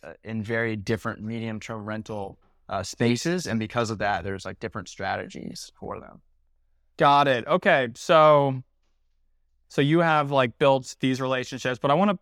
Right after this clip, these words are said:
Speaker 2: kind of talk about just relationships as a whole, as well as kind of working with others and kind of, uh, you know, masterminding.
Speaker 1: Yeah.
Speaker 2: Like, I have, you know, Blake hit me up initially, I had experience,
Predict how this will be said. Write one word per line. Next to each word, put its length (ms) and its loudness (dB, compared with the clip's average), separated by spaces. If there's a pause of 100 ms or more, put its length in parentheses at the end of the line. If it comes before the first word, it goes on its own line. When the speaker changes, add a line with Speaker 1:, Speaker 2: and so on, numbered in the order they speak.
Speaker 2:
kind 180 0
of 100 -4
talk 220 4
about 240 0
just 180 -14
relationships 500 -4
as 100 0
a 60 -4
whole, 340 -2
as 140 -8
well 180 -2
as 460 -8 (420)
kind 180 -4
of 160 -6
working 440 0
with 180 2
others 520 0
and 140 -10
kind 260 -6
of, 220 -4
uh, 160 -4 (120)
you 140 -20
know, 100 -8
masterminding. 1120 -4 (160)
Speaker 1:
Yeah. 140 -8
Speaker 2:
Like, 100 0
I 160 4
have, 380 4 (100)
you 80 -20
know, 240 -14 (280)
Blake 240 2
hit 100 2
me 80 2
up 120 4
initially, 340 -2
I 160 2
had 140 2
experience, 800 -8